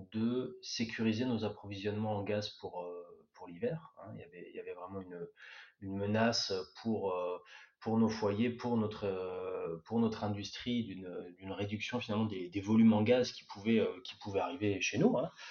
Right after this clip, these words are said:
Euh, et ça a d'ailleurs été, été le cas, on en, on en reparlera. Donc la première urgence, c'était d'une certaine manière de, de passer l'hiver,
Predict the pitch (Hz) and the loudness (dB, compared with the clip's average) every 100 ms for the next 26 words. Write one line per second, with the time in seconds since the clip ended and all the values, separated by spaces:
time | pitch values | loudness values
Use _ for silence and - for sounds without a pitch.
0 | - - 92 90 95 - 87 87 85 87 | -16 -4 0 0 0 -2 -2 -2 -2 -2
1 | 87 82 98 90 85 85 - 90 - 90 | -2 -4 -8 -8 -8 -12 -14 -18 -12 -8
2 | 95 147 120 85 87 - 87 87 90 85 | -2 2 2 0 -4 -6 -10 -10 -10 -8
3 | 90 113 175 - _ _ _ _ _ - | -4 -4 -4 -10 _ _ _ _ _ -6
4 | 117 110 - - 143 151 131 123 135 165 | -2 0 0 0 4 6 6 6 6 4
5 | - 107 135 120 110 110 98 110 107 107 | 4 0 2 2 2 0 -2 0 0 2
6 | 139 127 104 98 101 98 - - - _ | 0 0 -2 -4 -4 -6 -12 -20 -20 _
7 | 110 110 107 - 107 107 123 - | 0 2 4 4 4 6 4 2